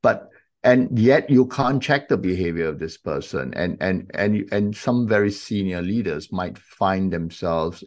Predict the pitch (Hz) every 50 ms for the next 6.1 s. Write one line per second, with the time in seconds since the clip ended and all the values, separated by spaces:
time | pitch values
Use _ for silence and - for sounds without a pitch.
0 | _ - 65 78 78 78 78 78 - - - - 127 143 143 143 - - - -
1 | - - 92 - - - - - - - - - 110 117 90 64 - 92 - -
2 | - 90 85 82 - 113 101 - - 80 90 107 107 104 92 90 90 90 - 120
3 | 120 127 123 123 - 73 60 67 73 95 123 147 147 143 _ _ _ - - -
4 | - - - - - _ _ - 117 110 92 90 101 101 95 92 104 104 107 107
5 | 101 101 95 92 95 95 - - - - 82 85 85 85 87 85 85 85 85 82
6 | 80